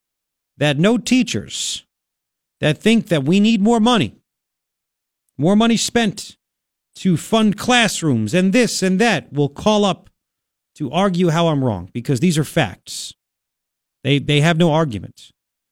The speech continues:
And see, it'd be nice if Ducey had a backbone as well, and he had a backbone to where he can actually step up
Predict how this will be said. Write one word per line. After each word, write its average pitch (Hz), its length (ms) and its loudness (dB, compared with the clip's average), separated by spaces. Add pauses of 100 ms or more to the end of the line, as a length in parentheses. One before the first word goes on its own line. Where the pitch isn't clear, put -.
(500)
And 170 520 2
see, 226 320 2
it'd 196 100 2
be 233 120 2
nice 262 440 0
if 180 140 -2
Ducey 131 580 0 (920)
had 180 100 2
a 175 60 2
backbone 156 600 -2 (120)
as 151 160 -2
well, 175 460 0
and 139 100 0
he 151 60 4
had 175 100 2
a 185 40 2
backbone 147 600 0
to 165 140 -6
where 165 220 0
he 160 120 0
can 160 140 0
actually 214 680 2 (580)
step - 540 0
up 214 300 -2